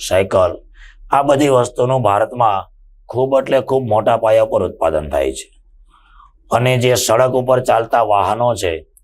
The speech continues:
એ મોટે ભાગે ખાનગી કંપનીઓની અંદર ઉત્પાદન થાય છે. તો આવા વ્યવસાયિક વાહનોના ઉત્પાદનમાં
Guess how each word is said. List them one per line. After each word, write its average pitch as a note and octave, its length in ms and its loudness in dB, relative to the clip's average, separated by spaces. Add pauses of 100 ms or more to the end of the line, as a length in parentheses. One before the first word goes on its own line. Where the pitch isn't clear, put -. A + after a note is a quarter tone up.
(680)
એ A#2+ 100 4
મોટે A#2 360 0
ભાગે A#2+ 460 0 (520)
ખાનગી A#2+ 360 -2
કંપનીઓની A#2 580 -4
અંદર A2+ 160 -2
ઉત્પાદન F2 460 -4
થાય E2 240 -2
છે. G#2 140 -8 (1500)
તો - 60 2
આવા A#2 240 4
વ્યવસાયિક A2 560 2
વાહનોના A#2+ 440 0
ઉત્પાદનમાં A#2 800 0